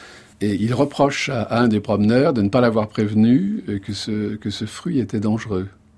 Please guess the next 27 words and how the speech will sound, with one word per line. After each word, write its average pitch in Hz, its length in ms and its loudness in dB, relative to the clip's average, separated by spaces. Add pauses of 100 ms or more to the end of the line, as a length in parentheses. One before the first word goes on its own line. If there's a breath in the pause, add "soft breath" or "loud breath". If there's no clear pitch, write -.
(260)
Donc, 135 320 -2
il 92 140 -6
lui 95 140 -6
reproche 101 360 -4
quasiment 95 360 -2
d'avoir 82 280 -4
voulu 98 200 2
l'empoisonner. 98 720 0 (1120 loud breath)
En 123 100 2
même 120 240 6
temps, 175 380 4
dans 117 140 4
les 104 100 2
dialogues, 127 640 4 (180)
il 104 120 0
prétend 143 520 0
qu'on 123 320 0
le 101 140 2
présente 110 640 0
comme 95 240 2
un, 95 200 2 (360 loud breath)
comme 110 180 4
un 104 80 4
terrible 120 420 4
empoisonneur 110 840 4
qui 104 140 2
veut 101 200 0